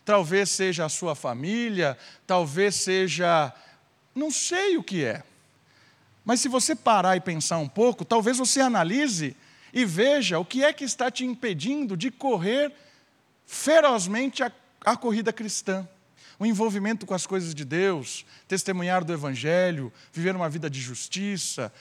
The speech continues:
se envolver com a obra de Deus. O que é que te impede?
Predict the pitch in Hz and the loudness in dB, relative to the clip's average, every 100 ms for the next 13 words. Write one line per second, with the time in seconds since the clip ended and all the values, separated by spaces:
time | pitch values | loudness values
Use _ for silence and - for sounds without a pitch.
0 | - - 202 202 190 151 147 233 226 214 | -16 -8 -4 -2 -2 -2 -2 -2 -2 0
1 | 175 160 151 135 135 123 113 98 208 269 | 0 0 -4 -6 -4 -4 -4 -6 -8 -4
2 | 262 190 - 190 - 143 117 139 | -4 -6 -10 -8 -4 -2 -4 -8